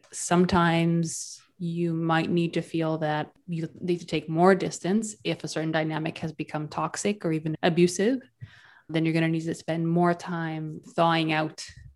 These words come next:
emotionally. We didn't have anyone talking specifically about that, although we did have a couple of people saying cutting the conversation short with energy drainers.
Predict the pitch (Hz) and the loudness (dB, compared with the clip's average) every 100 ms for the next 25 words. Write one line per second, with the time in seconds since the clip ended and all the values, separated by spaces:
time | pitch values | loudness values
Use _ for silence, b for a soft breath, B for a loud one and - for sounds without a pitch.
0 | _ - 165 156 151 151 147 156 160 _ | _ -8 -6 -4 -6 -6 -6 -8 -12 _
1 | _ _ _ _ _ _ _ _ _ _ | _ _ _ _ _ _ _ _ _ _
2 | - _ _ 196 208 269 247 254 240 220 | -20 _ _ 0 4 4 4 6 4 4
3 | 185 190 185 190 185 196 185 - 220 214 | 2 2 2 0 0 -2 -4 -2 -4 -2
4 | - - 277 277 254 - 247 233 208 208 | -8 0 0 0 -8 -2 0 2 4 2
5 | 208 208 214 - 190 190 190 196 202 196 | 4 4 6 4 0 0 0 0 0 0
6 | 190 185 190 180 180 185 175 175 - 170 | -2 -2 -4 -4 -6 -8 -8 -10 -6 -6
7 | 175 170 170 180 - 180 175 175 180 175 | -4 -6 -6 -10 0 4 6 4 4 2
8 | 170 170 160 - 160 - 160 160 156 160 | 2 0 -2 0 -4 -4 -4 -2 -2 -2
9 | 160 151 151 - 151 151 151 151 | -4 -4 -6 -4 -4 -4 -6 -10